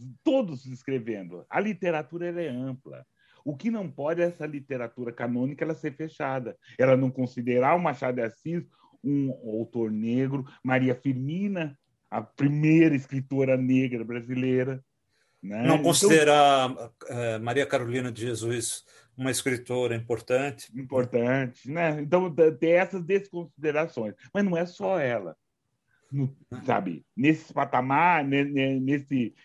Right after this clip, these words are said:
Speaker 1: nesses lo-, locais, e tem Carolina, tem Clarice, e cabe todos, e todas, e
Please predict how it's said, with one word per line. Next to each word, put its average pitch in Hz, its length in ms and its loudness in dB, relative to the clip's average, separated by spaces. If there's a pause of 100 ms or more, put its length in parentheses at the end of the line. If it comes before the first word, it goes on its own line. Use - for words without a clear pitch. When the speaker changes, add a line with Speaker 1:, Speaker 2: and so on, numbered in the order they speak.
(160)
Speaker 1:
nesses 123 500 0 (160)
lo-, 120 280 -4 (120)
locais, 147 600 0
e 139 120 -2 (120)
tem 135 180 2
Carolina, 131 640 -2
tem 208 240 -6
Clarice, 220 640 -2
e 139 220 -8
cabe 185 380 -2 (160)
todos, 147 580 -2
e 160 60 -6 (140)
todas, 151 500 -2
e 165 60 -6